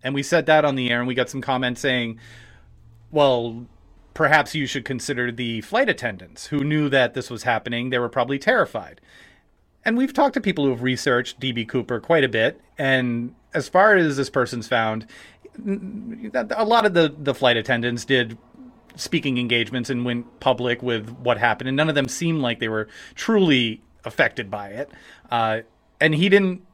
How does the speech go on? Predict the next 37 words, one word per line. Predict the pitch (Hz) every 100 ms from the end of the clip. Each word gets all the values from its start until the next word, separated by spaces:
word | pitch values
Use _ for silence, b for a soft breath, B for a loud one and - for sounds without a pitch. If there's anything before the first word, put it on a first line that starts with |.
| -
let | 160 165
anybody | 165 170 165 156
on | 147 135
the |
plane | 127 139 127 127
know | 139 131 120
that | 123 123
they | 123
were | 120
being | 120 123 123
hijacked. | 247 - 104 - - -
Like, | 131
the | 127
people | - 160 139
found | 123 139 127
out | 123 -
after | 131 139 135
the | 120
plane | 120 131 120 113
made | 113
an | 113
emergency | 117 117 117 117 143
landing, | 120 107 107 110 117 B B B
and | 127 117 113 110 110
they, | 131 113
they | - 156
were | 143
told | - 208 135 123
that | 123 120 127
they | 131
were | 123 120
hijacked | 160 160 117 113 -
and | 117
the |
guy | 113 117
jumped | 120 117 180
out. | 139 -